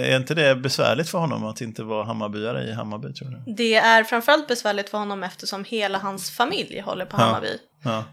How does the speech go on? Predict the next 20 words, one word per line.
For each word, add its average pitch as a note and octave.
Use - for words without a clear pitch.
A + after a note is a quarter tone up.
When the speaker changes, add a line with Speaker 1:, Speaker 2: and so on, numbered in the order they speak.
Speaker 2:
Sen A#3
Speaker 1:
Ja. A#3
Speaker 2:
råkar A3+
han A3
ha G3
fötts -
i F#3
Göteborg F#3+
och F#3+
det F#3
hänger F#3
kvar. -
Speaker 1:
Ja, D#3
okej. G2+
Ja, B2
men B2
det C#3
är D#3
starkt G#2
ändå. G#2